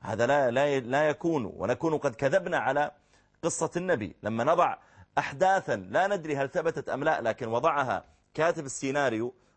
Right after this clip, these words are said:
ومؤلف الرواية، كتبها ووضعها ودسها في خلال ال-، الأحداث لأجل أن يكمل، يعني يعبي الثلاثين حلقة. هذا ما يجوز، هذا فيه نوع من الكذب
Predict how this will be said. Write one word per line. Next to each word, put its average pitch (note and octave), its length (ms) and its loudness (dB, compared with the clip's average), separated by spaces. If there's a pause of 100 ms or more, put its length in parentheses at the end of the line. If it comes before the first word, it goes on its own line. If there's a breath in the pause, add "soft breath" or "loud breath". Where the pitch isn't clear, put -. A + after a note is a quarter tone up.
ومؤلف D3 580 0
الرواية، C3+ 480 2 (320 soft breath)
كتبها D#3 560 2
ووضعها B2 680 0
ودسها A2 680 -4
في F#2 120 -12
خلال B2 400 -2 (400 soft breath)
ال-، A#2 160 0
الأحداث C3+ 640 0
لأجل F3+ 420 0
أن F#3 240 -4 (340)
يكمل، D3 560 -2
يعني A2 220 -2
يعبي A#2+ 500 -2
الثلاثين A#2 460 -6
حلقة. A#2 360 -4 (320 soft breath)
هذا A2+ 180 -8
ما D#3+ 140 -2
يجوز، D#3+ 260 -4
هذا F#2+ 140 -2
فيه B2+ 220 -4
نوع C3 160 -2
من B2 120 -4
الكذب B2+ 400 0